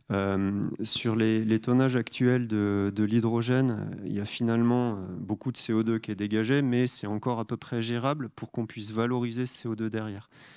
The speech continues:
Si on déploie l'hydrogène plus encore, par exemple pour des applications mobilité ou thermique du bâtiment ou décarbonation de l'industrie, on en parlera plus tard, euh,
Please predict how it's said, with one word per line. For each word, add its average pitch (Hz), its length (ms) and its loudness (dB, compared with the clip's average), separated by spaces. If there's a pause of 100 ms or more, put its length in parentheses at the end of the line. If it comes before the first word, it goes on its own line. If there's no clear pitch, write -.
(200)
Si - 220 -8
on 104 180 -2
déploie 120 540 0
l'hydrogène 123 640 0
plus - 260 -10
encore, 139 440 -2
par 98 180 -6
exemple 113 340 -2
pour 101 240 -12
des 95 160 -8
applications 107 480 -8
mobilité 107 760 -2
ou 120 120 -8
thermique 107 400 -6
du 104 100 -8
bâtiment 110 680 -6
ou 107 160 -8
décarbonation 101 720 -10
de 104 40 -8
l'industrie, 98 500 -10
on 101 120 -6
en 95 80 -6
parlera 98 300 -8
plus - 160 -14
tard, - 240 -8 (800)
euh, 98 640 -4